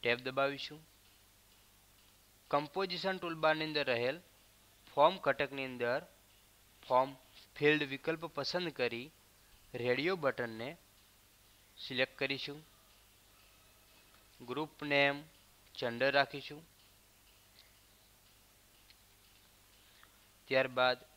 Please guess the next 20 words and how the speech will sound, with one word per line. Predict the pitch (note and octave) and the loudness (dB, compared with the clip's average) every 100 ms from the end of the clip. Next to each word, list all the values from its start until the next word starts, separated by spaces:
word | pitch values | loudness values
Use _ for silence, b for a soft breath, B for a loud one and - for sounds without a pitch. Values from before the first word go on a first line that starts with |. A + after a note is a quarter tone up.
| - | -8
field | C#3+ D3+ D#3 C3 | -4 -2 -2 -4
વેલ્યુની | B2 A#2+ B2 A#2+ | -4 -4 -8 -8
અંદર | A#2 A2+ A2+ - - A#2+ A#2 | -6 -6 -8 -12 -20 -14 -6
mail | A#2 A2 | -6 -6
લખીશું. | G#2 A2 - B2 D#3+ _ _ - _ - - - - - _ _ - - - - - - - - - - - | -10 -12 -16 -18 -20 _ _ -20 _ -20 -20 -20 -20 -20 _ _ -20 -20 -20 -20 -20 -20 -20 -20 -20 -20 -10
Initially | D3+ G3+ - - F#3 F#3+ G#3 G#3 - - | -2 0 2 2 2 2 -2 -10 -18 -10
selected, | - D#3+ D#3 - G#2+ - - _ - - - - | -4 -2 -2 -2 -4 -6 -20 _ -20 -20 -20 -14
જો | D#3+ E3+ | -12 -10
પૂર્વ | - F3+ G#3+ A3 | -4 0 2 2
નિર્ધારિત | D#3+ B2 C#3+ F3+ G3 F#3 | 2 6 8 8 4 0
રીતે | D#3 E3 | 0 -4
તમે | D#3 D#3 | -4 -4
selected | D#3+ - C#3 - D#3+ D3+ | -4 -2 -4 -4 -4 2
રાખવા | C3+ - C3 B2 | 2 2 -2 -2
માંગતા | A#2 - B2 G#2+ | -8 -6 -4 -4
હોય | G#2 A2 D#3 b b b - - | -4 -6 -8 b b b -20 -6
તો | A#2+ C3 F3 - - - | -4 -4 -8 -20 -20 -10
રાખી | A#2+ A#2 - D#3 | -2 -2 -2 -8
શકો | C3 A2+ G#2+ | -6 -6 -8
છો. | A2+ | -8